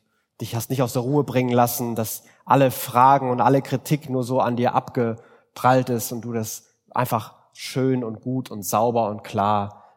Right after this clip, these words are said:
gemacht hast. So eine emotionale Neutralität, die irgendwie über alle Umstände erhaben ist. Vielleicht manchmal auch so ein Stück Unnahbarkeit. Und das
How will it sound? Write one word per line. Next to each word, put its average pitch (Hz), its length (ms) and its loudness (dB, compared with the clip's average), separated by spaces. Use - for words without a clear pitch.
gemacht 104 380 -6
hast. - 320 -20
So - 160 -8
eine 117 260 -2
emotionale 127 1300 2
Neutralität, 123 1000 0
die 107 100 -8
irgendwie 117 260 -4
über 104 180 0
alle 120 160 2
Umstände 113 680 -4
erhaben 98 540 0
ist. - 220 -20
Vielleicht 107 280 -6
manchmal 107 280 -4
auch 107 80 -4
so - 140 -10
ein 107 60 -6
Stück - 360 -12
Unnahbarkeit. 107 960 0
Und 120 160 0
das - 320 2